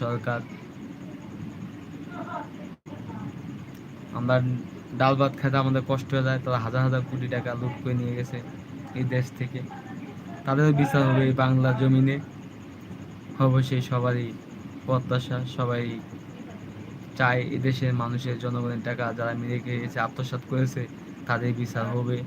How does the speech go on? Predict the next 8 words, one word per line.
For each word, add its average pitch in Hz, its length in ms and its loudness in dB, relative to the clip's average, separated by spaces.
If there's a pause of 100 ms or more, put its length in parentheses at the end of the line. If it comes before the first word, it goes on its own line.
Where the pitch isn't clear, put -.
(400)
ইনশাল্লাহ 127 460 4
হবে। 123 200 2 (600)
আজ 123 80 6 (120)
না 120 120 2
হলে 117 140 -2 (100)
কাল 113 180 2 (960)
হবেই 135 340 8
হবে। 117 200 0